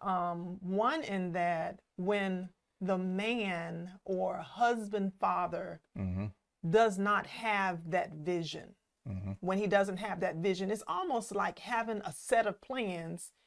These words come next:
Speaker 1: You have what you need, but you don't know how to read it. It's in
Speaker 2: Mm-hmm.
Speaker 1: another, it's in another language,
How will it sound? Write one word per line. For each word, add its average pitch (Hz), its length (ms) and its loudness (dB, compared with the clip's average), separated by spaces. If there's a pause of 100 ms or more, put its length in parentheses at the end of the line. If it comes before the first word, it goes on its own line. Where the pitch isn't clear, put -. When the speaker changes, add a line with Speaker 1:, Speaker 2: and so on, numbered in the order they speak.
Speaker 1:
You 233 140 6
have 302 460 0
what 214 320 2
you 208 100 -2
need, 196 540 0
but 185 160 -2
you 202 100 0
don't 208 260 4
know 214 140 2
how 208 200 2
to 196 100 -2
read 208 280 0
it. 165 160 -2
It's 185 180 -2
in 196 120 2
Speaker 2:
Mm-hmm. 185 120 2
Speaker 1:
another, 214 300 6
it's 233 180 -2
in 269 80 -2
another 220 340 2
language, 180 680 -2